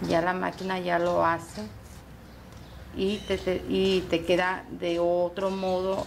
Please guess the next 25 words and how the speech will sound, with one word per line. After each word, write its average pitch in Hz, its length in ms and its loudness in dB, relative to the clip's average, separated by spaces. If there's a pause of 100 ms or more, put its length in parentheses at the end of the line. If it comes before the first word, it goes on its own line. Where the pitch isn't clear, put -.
el 170 160 -4
acabado, 170 560 0
aunque 165 280 -4
parezca 170 500 -4
que 202 160 -4
no, 220 100 -4 (1000)
porque 196 560 2 (480)
ya 175 240 4
lo 180 80 -2
estás 185 300 -6
agarrando 190 420 0
como 190 180 -2
si 180 140 -8
fuera 180 260 -2
una 180 220 -2
sola 165 420 -4
hebra. 175 320 -2 (3000)
Entonces, - 280 -6
cuando 180 260 4
quieras 190 360 2
hilo, 214 360 -4 (1900)
por 180 140 2
ejemplo, 185 320 0
así, 190 420 -4 (720)
brisa 196 600 0